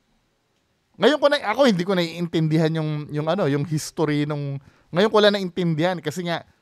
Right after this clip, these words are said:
nakiusap pala sila na mauna dahil ayaw nila mag-perform ng ginabi. Di ba?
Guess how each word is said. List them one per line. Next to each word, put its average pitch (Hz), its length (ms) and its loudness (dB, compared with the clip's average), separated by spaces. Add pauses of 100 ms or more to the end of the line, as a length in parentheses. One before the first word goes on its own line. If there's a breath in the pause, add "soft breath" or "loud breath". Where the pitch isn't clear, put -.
(160)
nakiusap 180 560 -4
pala 156 160 -2
sila 165 160 -4
na 151 80 -2
mauna 147 320 -2
dahil 151 240 0
ayaw 156 240 0
nila 151 160 -2
mag-perform 135 640 -4
ng 127 160 -6
ginabi. 113 480 -6 (1040)
Di 113 160 -10
ba? 107 320 -8